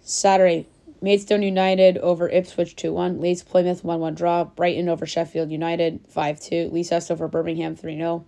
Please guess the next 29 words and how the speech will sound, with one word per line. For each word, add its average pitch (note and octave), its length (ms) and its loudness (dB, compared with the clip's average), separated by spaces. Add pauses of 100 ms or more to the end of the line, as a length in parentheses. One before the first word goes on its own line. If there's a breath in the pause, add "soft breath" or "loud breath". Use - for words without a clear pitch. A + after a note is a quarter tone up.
(100)
Luton F3 340 -2
over D#3+ 180 -4
Everton, E3+ 440 -4
two D#3 200 -6
one. D#3+ 220 -4
Newcastle D#3+ 460 -4
over D#3 120 -6
Fulham, D#3 320 -6
two D3+ 160 -8
nil. - 260 -10 (1500 soft breath)
And G3+ 120 -2
yesterday, F#3 340 2
Wolves F3 280 0
over E3 140 -4
West E3+ 200 -2
Brom, E3+ 200 -4
two E3 140 -6
nil. E3+ 300 -2
Watford, E3+ 400 -2
Southampton, E3 540 -6
one D3 140 -6
one C#3 120 -10
draw. D#3+ 220 -4
Liverpool E3+ 400 -4
over D#3+ 180 -4
Norwich D#3+ 360 -8
City, E3 240 -6
five D3+ 280 -8
two. E3+ 300 0